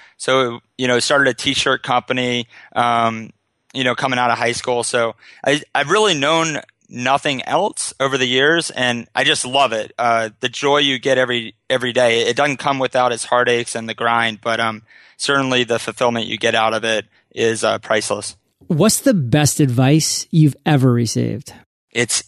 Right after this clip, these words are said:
Speaker 1: easier to ask for forgiveness than permission.
Speaker 2: What's a personal habit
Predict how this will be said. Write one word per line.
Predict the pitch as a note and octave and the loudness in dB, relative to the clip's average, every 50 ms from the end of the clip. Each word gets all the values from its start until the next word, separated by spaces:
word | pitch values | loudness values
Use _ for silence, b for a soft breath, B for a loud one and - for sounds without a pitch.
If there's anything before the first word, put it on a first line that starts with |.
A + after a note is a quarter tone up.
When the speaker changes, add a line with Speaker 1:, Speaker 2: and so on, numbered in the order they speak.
| _ _ - | _ _ -4
Speaker 1:
easier | D3 D#3+ E3 F#3 F3+ E3+ F#3+ F#3+ F#3 F#3 F3 | -2 0 0 0 2 2 4 4 4 4 4
to | F3 D#3+ - | 2 2 2
ask | C3+ C#3+ C#3+ D3 C#3+ - - - | 2 2 2 2 0 -4 -8 -6
for | - C3+ B2+ B2+ B2+ | -4 0 2 2 0
forgiveness | - - A#2+ A2 G#2 C3 C3 B2 A#2+ A2 G#2 G2+ G2+ - - - - _ _ - | 0 -2 -4 -4 -2 -2 -2 -2 -2 -4 -6 -6 -6 -10 -12 -14 -16 _ _ -4
than | B2 A#2+ A#2 A2+ A2+ A2 | -2 -2 -2 -2 -4 -6
permission. | - A#2+ G#2+ G#2+ G#2+ G#2 - - - - - - _ _ _ _ _ _ _ _ _ _ _ _ _ - | -8 -8 -6 -4 -4 -4 -4 -6 -8 -10 -20 -20 _ _ _ _ _ _ _ _ _ _ _ _ _ -2
Speaker 2:
What's | - G3+ G#3+ - | 0 0 2 2
a | C#4 G#3+ | 0 0
personal | - - G3 G#3 F#3+ - G#3 G3+ F3 D3 | 0 2 2 4 4 6 6 6 6 6
habit | G#2+ B2 C#3 C#3+ C#3+ D3 F#3 F3+ - | 4 2 0 0 2 2 2 0 0